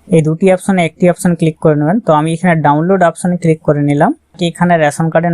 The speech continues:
নম্বরটি বসিয়ে দিতে হবে, সিলেক্ট ক্যাটাগরি, কোন রেশন কার্ডের ক্যাটাগরি, পিএইচএইচ, এসপিএইচএইচ, এগুলো আপনাকে সিলেক্ট করে নিতে হবে। এর পরবর্তীকালে রেশন কার্ডের নম্বরটি বসিয়ে আপনি ডাউনলোড অপশানে ক্লিক করে নেবেন।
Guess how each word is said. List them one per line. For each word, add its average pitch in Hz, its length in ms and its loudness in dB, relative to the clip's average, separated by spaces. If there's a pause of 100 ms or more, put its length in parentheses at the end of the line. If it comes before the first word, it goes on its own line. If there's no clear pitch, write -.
নম্বরটি 156 420 0
বসিয়ে 170 260 0
দিতে 175 200 0
হবে, 185 160 -2 (680)
সিলেক্ট 170 440 0
ক্যাটাগরি, 165 400 0 (240)
কোন 190 140 2 (180)
রেশন 170 280 0
কার্ডের 170 240 0
ক্যাটাগরি, 156 380 0 (160)
পিএইচএইচ, 160 580 0 (160)
এসপিএইচএইচ, 160 720 0 (180)
এগুলো 160 260 2
আপনাকে 151 280 -4 (140)
সিলেক্ট 165 320 0
করে 156 180 0
নিতে 143 240 -2
হবে। 156 180 0 (920)
এর 165 240 2
পরবর্তীকালে 170 580 0
রেশন 165 240 -2
কার্ডের 170 260 0
নম্বরটি 156 340 0 (120)
বসিয়ে 190 320 0 (320)
আপনি 180 220 -2 (440)
ডাউনলোড 165 380 2
অপশানে 165 320 -2
ক্লিক 170 280 0
করে 151 180 2
নেবেন। 143 200 0